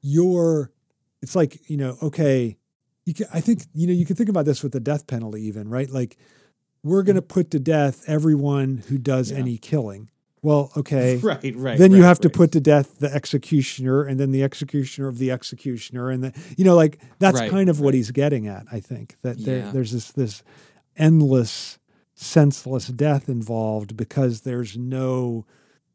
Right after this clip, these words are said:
Speaker 1: way to acknowledge the necessity of the stain of individuality within universality.
Speaker 2: So this is also, so he, he, where he comes to, um, in the section,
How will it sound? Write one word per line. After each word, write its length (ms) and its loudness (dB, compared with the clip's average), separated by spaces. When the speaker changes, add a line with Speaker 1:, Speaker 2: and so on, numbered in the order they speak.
Speaker 1:
way 380 -6
to 220 -10
acknowledge 800 -8
the 100 -12
necessity 720 -8
of 140 -14
the 100 -12
stain 480 -10
of 120 -10
individuality 760 -6
within 600 -6
universality. 880 -8
Speaker 2:
So 460 -8
this 340 -6
is 240 -6
also, 720 -10
so 220 -6
he, 280 -8
he, 260 -14
where 160 -8
he 100 -6
comes 260 -10
to, 380 -10
um, 360 -10
in 100 -8
the 60 -8
section, 600 -14